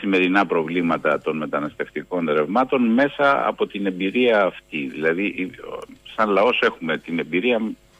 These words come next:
ίσως μιας από τις, μαζί με τους Αρμένιους, από τις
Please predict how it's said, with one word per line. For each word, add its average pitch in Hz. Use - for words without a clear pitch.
ίσως 113
μιας 107
από 90
τις, -
μαζί 90
με 98
τους -
Αρμένιους, 107
από -
τις -